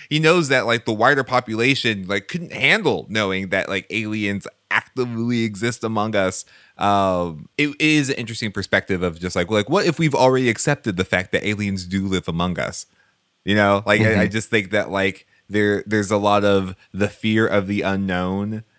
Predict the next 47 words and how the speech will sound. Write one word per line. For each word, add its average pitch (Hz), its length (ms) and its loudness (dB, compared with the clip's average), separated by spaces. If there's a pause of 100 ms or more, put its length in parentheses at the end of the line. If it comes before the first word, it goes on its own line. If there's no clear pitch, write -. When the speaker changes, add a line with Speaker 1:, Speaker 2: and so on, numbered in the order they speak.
(220)
Speaker 1:
uh, 80 640 -4 (440)
and 95 260 0
it 98 100 -2
kind 101 240 0
of 92 160 -2
is 95 200 -6
fun 101 260 -2
to 104 80 -6
kind 98 160 -2
of 87 60 -4
play 98 140 0
with 90 80 -2
the 90 100 0
idea 87 240 -2
of 85 60 -2
like, 87 220 -2 (220)
well, 98 140 2
what 120 240 0
if 104 440 -2 (280)
the 98 180 0
unknown 95 380 0
is 92 120 -2
already 80 640 -2 (280)
happening? 76 640 -6 (240)
It 80 100 -8
kind 92 220 0
of 80 200 0 (560)
turns 107 200 2
into 101 340 0
a 82 280 0 (140)
mini 110 300 2
episode 107 280 2
of 90 80 2
Black 131 200 4
Mirror 135 240 4
for 107 140 2
you. 82 160 0 (240)
Uh, 117 360 6
Speaker 2:
Yeah. - 60 -14
Speaker 1:
but 120 380 2
<laughs> - 40 0
it, 135 420 2 (500)
with 139 300 2
Men 127 140 2
in 113 60 -4
Black 101 200 0
two, 95 300 0